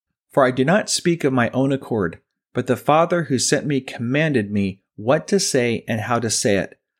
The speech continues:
I know that his command leads to life. So whatever I say is just what the Father has told me to say." Now let's look at First Thessalonians two thirteen.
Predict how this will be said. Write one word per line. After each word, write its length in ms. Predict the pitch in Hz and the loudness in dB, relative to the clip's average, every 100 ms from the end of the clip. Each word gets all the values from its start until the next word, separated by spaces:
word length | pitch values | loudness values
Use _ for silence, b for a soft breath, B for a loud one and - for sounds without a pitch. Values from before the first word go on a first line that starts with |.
| _ _ - | _ _ -2
I 60 | |
know 160 | 131 165 | 2 2
that 160 | - - | 2 0
his 240 | 170 175 | 0 0
command 460 | - 135 123 123 110 | -2 -2 0 0 0
leads 280 | 123 117 - | -2 -2 -4
to 120 | 107 | -2
life. 440 | 107 101 82 - _ _ _ - | 0 0 -2 -10 _ _ _ -4
So 160 | 135 | 2
whatever 360 | 127 156 160 127 | 4 4 4 2
I 200 | 139 202 | 4 2
say 420 | - 123 110 98 | 0 2 2 0
is 220 | 123 107 | -4 -6
just 320 | - 160 165 - | -2 0 0 -4
what 140 | 156 | -6
the 80 | 139 | -6
Father 420 | - 120 120 117 | -2 0 0 -2
has 180 | 110 98 | -4 -8
told 240 | - 127 | -6 -4
me 120 | 120 104 | -4 -4
to 120 | 104 | -4
say." 420 | - 92 80 - _ _ _ _ _ _ - | 0 0 -2 -10 _ _ _ _ _ _ -2
Now 120 | 135 | 2
let's 280 | 135 254 - | 2 2 0
look 200 | 202 165 - | 0 0 2
at 240 | 120 - | 0 2
First 280 | 147 143 - | 0 0 0
Thessalonians 720 | 131 - 131 113 104 104 104 | -2 0 -4 -4 -4 -4 -4
two 200 | - 117 | -4 -4
thirteen. 580 | 117 107 - 110 85 | -2 -4 -4 -4 -6